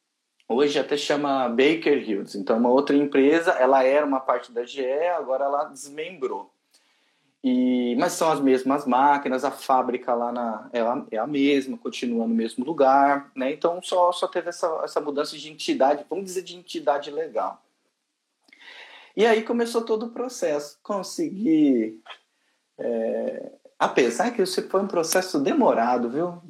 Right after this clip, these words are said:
Foi demorado, porque o dia que eu falei, que eu falei pra ele, "Olha, eu aceito", ele falou, "Então deixa comigo." Olha, demorou um ano pra eu conseguir <laughs> mudar pra,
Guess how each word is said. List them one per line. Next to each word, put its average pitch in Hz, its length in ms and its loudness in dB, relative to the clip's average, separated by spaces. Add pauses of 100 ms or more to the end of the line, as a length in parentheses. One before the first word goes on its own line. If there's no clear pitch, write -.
(100)
Foi 151 120 -2
demorado, 127 680 2
porque 127 220 -4
o 156 100 2
dia 170 180 2
que - 60 -4
eu 220 60 2
falei, 156 600 2 (160)
que - 80 -2
eu 151 80 -2
falei 139 340 4
pra 135 240 2
ele, 117 420 0
"Olha, 143 360 4
eu 143 160 4
aceito", 220 800 0 (540)
ele 139 140 -2
falou, 156 200 0
"Então 196 220 -2 (100)
deixa 269 300 0
comigo." 123 640 2
Olha, 165 220 2
demorou 143 380 2
um 170 180 -2
ano 147 280 2
pra 127 120 0
eu 127 60 -2
conseguir 127 640 -2
<laughs> - 460 -10
mudar 127 420 -2
pra, 120 240 0